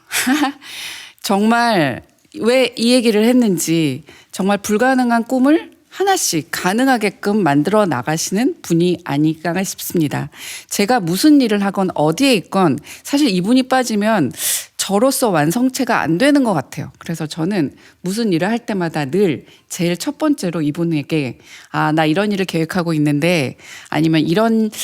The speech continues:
이-, 생각을 하고 있는데 어떻게 생각하니?" 어떤, 어, 예술적인 공감을 같이 하고 교감을 하는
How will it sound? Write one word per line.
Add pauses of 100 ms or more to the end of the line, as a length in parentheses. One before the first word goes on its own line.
(100)
이-,
생각을
하고
있는데
어떻게
생각하니?"
어떤, (400)
어,
예술적인
공감을
같이
하고
교감을
하는